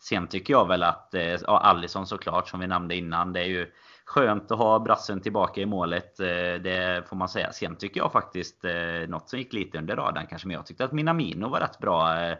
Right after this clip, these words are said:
sin halvlek. Alltså, det, det svåra är att veta riktigt vilken position han har. <laughs> Alltså, det är det man inte riktigt får kläm på. Men jag tycker ändå att han, eh, gör rätt mycket bra, transporterar boll en del och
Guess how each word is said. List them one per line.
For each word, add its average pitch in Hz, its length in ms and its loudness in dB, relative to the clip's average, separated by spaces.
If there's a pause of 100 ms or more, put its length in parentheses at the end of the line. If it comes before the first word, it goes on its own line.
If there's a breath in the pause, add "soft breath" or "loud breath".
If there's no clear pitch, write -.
(320 loud breath)
sin 92 220 -2
halvlek. 82 560 0
Alltså, 104 320 0
det, 87 320 -6 (300 soft breath)
det 104 60 -10
svåra 123 300 2
är 147 80 4
att 151 120 0
veta - 340 -4
riktigt 117 340 -8
vilken - 180 -6
position 95 600 -4
han 165 160 2
har. 87 240 4
<laughs> - 40 0
Alltså, - 280 -2
det 117 120 -6
är 120 40 -2
det 117 220 2
man 117 180 2
inte 175 160 -2
riktigt 113 260 -6
får 95 100 -6
kläm 82 260 0
på. 87 140 -6
Men 98 220 0 (360 loud breath)
jag 117 140 -2
tycker 135 220 2
ändå 107 180 2
att 80 100 -6
han, 101 360 0
eh, 101 420 -2
gör 101 220 0
rätt 135 180 -6
mycket 110 280 -6
bra, 98 240 0
transporterar 104 580 -2
boll 107 300 -2
en 101 100 -4
del 92 320 -2
och 95 200 0